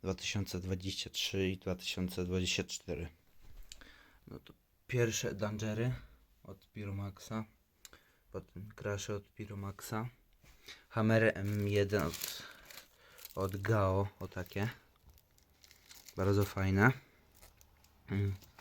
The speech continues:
Półgramowe strzelę na jeden gram. Talizmany od Jorga, trzy, trzy gramowe. Jedna pterma, zero kropka piętnaście gram. Trzy, dwie paczki True N od Detonante, hashtag trzy od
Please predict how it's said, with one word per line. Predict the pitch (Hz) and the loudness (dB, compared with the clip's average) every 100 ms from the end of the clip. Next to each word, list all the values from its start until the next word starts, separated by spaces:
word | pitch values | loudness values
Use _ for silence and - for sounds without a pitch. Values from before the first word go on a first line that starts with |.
| - - - | -20 -20 -6
Półgramowe | 120 113 123 120 110 107 | 2 6 8 10 8 8
strzelę | 104 - 107 104 | 6 6 6 6
na | 101 | 4
jeden | 95 95 | 4 2
gram. | 104 123 120 - - - - - - - | 2 2 0 -12 -10 -10 -8 -12 -12 -6
Talizmany | 101 104 101 110 104 98 90 | -2 -2 0 2 2 0 -4
od | 95 92 85 | -6 -8 -2
Jorga, | 98 104 117 117 113 | 4 6 8 6 4
trzy, | - - - 92 | 2 -4 0 0
trzy | - - 101 | 0 0 2
gramowe. | 104 98 98 98 101 - - - _ | 2 2 2 2 -2 -4 -20 -20 _
Jedna | 98 98 98 | -4 0 0
pterma, | - - 104 104 98 92 _ - _ _ - | 0 -4 -2 0 0 -4 _ -20 _ _ -4
zero | 95 95 | 0 0
kropka | - 92 - 92 | -2 -10 -4 -6
piętnaście | - 98 98 - | -4 -4 -4 -4
gram. | 95 101 120 - _ _ _ _ _ _ - - - - - - | -2 0 0 -4 _ _ _ _ _ _ -14 -14 -20 -20 -20 -14
Trzy, | - - - | -6 -6 -6
dwie | 101 113 | 2 2
paczki | 107 113 - - | 4 2 2 -4
True | 110 110 107 | -2 2 4
N | 101 104 107 | 6 4 4
od | 98 | 2
Detonante, | 104 101 101 98 98 98 104 98 | 0 0 -2 0 0 -2 -2 -4
hashtag | - 92 - 98 | -4 -10 -6 -8
trzy | - - 107 | -4 2 4
od | 101 | 2